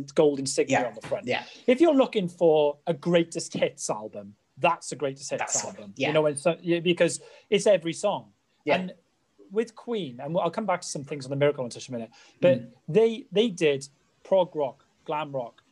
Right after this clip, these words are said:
Speaker 1: You could call it opera rock at times,
Speaker 2: Mm, mm.
Speaker 1: Broadway style songs, blues, ballads. You know, you hear Shirley Bassey in there as much as you hear Led Zeppelin.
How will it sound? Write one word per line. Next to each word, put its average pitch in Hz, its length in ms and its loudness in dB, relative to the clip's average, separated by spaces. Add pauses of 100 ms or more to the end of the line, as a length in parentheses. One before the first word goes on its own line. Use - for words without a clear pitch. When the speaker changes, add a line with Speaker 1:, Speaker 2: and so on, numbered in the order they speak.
(360)
Speaker 1:
You 185 120 -8
could 185 140 -6
call 185 180 4
it 165 80 0
opera 180 320 0
rock 135 280 -4
at 131 120 -16
times, 135 380 -8
Speaker 2:
Mm, 151 100 -6
mm. 156 60 -16 (240)
Speaker 1:
Broadway 160 380 2
style 139 300 -4
songs, 117 440 -14 (280)
blues, 170 480 0 (220)
ballads. 160 640 -2
You 170 100 -10
know, 151 100 -6
you 170 200 -10
hear 170 480 -2 (260)
Shirley 202 360 0
Bassey 190 320 -6
in 147 80 -8
there 135 100 -6
as 131 80 -10
much 170 220 -14
as 139 100 -12
you 147 80 -12
hear 139 140 -2
Led 139 200 0
Zeppelin. 131 480 -4